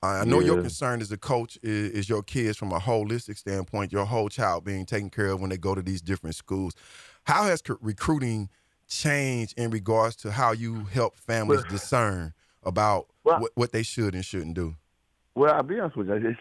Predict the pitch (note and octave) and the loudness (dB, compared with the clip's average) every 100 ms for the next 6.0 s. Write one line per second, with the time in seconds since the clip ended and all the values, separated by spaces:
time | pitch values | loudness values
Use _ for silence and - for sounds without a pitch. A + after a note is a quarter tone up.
0 | - A#2+ G#2 G#2 G2+ F#2+ E2+ F2+ F#2+ F2+ | -2 -2 -2 -2 -2 -2 -2 0 0 0
1 | E2 F2 F2 E2+ F#2 F2 D#2+ _ _ - | 0 2 0 -2 0 0 -2 _ _ -20
2 | - D3 G3+ C3+ A#2+ A2+ G#2+ G2+ G#2+ G2+ | -4 0 4 6 6 8 6 6 2 0
3 | G#2 F#2+ G#2 F2 C#2 - G#2 G#2+ A#2 A2+ | -2 -4 -2 -2 -4 -6 -2 2 4 4
4 | A2 A2 B2+ G3+ E3 D3 - - B2+ - | 2 -2 -4 -2 0 0 0 2 0 2
5 | A2+ A#2+ G#2 G2+ _ - C#3+ A#3 B2+ B2+ | 0 0 -4 -8 _ -12 -10 -2 0 0